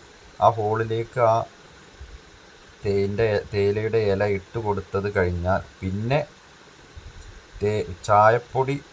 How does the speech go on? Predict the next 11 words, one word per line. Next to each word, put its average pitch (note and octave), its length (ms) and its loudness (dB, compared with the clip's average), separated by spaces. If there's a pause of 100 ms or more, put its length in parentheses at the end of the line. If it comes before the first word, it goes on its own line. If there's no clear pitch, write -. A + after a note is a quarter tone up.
(160)
ചാക്കിലാവുന്നത് G2+ 1160 2
വരെ F#2+ 220 -2 (180)
നമ്മുടെ F#2 360 -4
മനുഷ്യന്മാർ G2+ 520 -2 (160)
ആരുടെയും G2 500 0 (100)
ഒരു G2+ 120 -6 (1000)
കൈകൊണ്ടുള്ള G2+ 600 -2 (140)
ഒരു, G2+ 160 0 (260)
ഒരു G#2 120 -2 (100)
ജോലിയും G#2+ 420 -2
ആവശ്യമില്ല F#2+ 600 -2